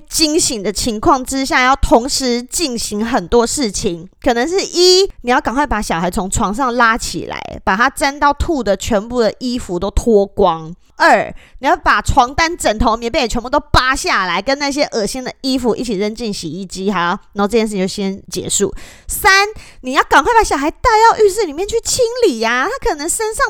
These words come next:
头发上全部都是啊。同时你在做这三件事的时候，还要随时准备会有下一波的呕吐物攻击哦。因为小孩如果他是被病毒感染的话，他可能会连续吐个七八次，是很正常的事情。唉，我就经历了好几次。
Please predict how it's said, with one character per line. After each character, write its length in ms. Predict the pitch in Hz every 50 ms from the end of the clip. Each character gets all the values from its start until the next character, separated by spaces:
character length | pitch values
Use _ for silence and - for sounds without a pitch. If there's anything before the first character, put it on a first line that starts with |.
| 370
头 160 | - - 339
发 220 | 370 415 - - 285
上 200 | - 466 427 381
全 160 | - - 339
部 220 | 320 403 453 453
都 180 | - - 392 381
是 380 | 381 - - - 466 415 403 370
啊。 260 | 359 349 349 339 349 370
同 340 | - - 392 330 320 427
时 180 | 453 - 370 370
你 80 | 359 294
在 120 | 330 339
做 160 | 294 359 349
这 80 | 339 349
三 180 | 302 339 320
件 140 | 330 330 302
事 100 | 285 302
的 100 | 294 247
时 80 | 220 226 220
候， 180 | 254 226 214 -
还 220 | - 349 330 330
要 160 | 359 453 453 427
随 200 | - 359 320 330
时 180 | 285 320 339
准 260 | - - 349 262 220 233
备 320 | - 339 339 294 254 233 277
会 100 | - 311
有 80 | 220
下 320 | 214 - - 320 285 254 190
一 80 | 262
波 240 | 254 - 294 269 262
的 100 | 254 - - -
呕 140 | - 220 190
吐 140 | - 220 254 262 247
物 40 | 247
攻 280 | 220 - 190 202 240 214
击 260 | - - - 104 117
哦。 300 | 113 104 107 82 78 - - _ _ _ -
因 80 | -
为 100 | 403 466 466
小 360 | - - - 269 208 202 196
孩 280 | 214 240 240 202 214 226
如 160 | 240 247 285
果 120 | 302 269
他 200 | - 294 285 285
是 160 | 285 330 320
被 220 | 285 247 302 285 254
病 220 | - - 302 254
毒 100 | 202 208
感 140 | 208 220 190
染 100 | 202 190
的 100 | 180 190
话， 120 | 233 269
他 80 | 269 285
可 100 | 285 247
能 80 | 185 190
会 240 | 240 254 240 226
连 180 | 214 196 196 202
续 80 | 220 240
吐 200 | - - 262 233
个 100 | 190 180
七 160 | - - 220
八 160 | 185 196 185
次， 220 | - - - 190
是 100 | 170 220
很 220 | 226 202 220 151 170
正 260 | - - 220 160 170
常 220 | - - - 73
的 80 | 95 -
事 180 | - 233 202 -
情。 180 | - - 202 202 - 440 - - - - - - - - - - _ _
唉， 640 | - - 277 - - - - - - - - - - -
我 100 | - 185
就 80 | -
经 220 | 214 - - 202 196
历 80 | 202
了 100 | 180 170
好 140 | 165 - -
几 180 | - - - -
次。 240 | - - - -